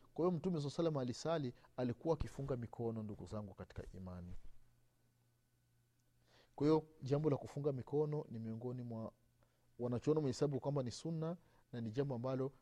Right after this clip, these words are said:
amelifanya Mtume sallallahu alaihi wasallam. Kwa hiyo mtu akitaka sala yake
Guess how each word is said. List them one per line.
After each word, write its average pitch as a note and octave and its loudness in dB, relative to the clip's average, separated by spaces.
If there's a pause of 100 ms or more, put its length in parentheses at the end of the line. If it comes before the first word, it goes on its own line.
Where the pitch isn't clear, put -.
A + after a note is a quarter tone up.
(120)
amelifanya A2+ -4
Mtume A2 -8
sallallahu G2 -6
alaihi G#2 -8
wasallam. - -20
Kwa D#3+ 12
hiyo G#3 12
mtu A3 12
akitaka G#3 12
sala F#3+ 12
yake A3 12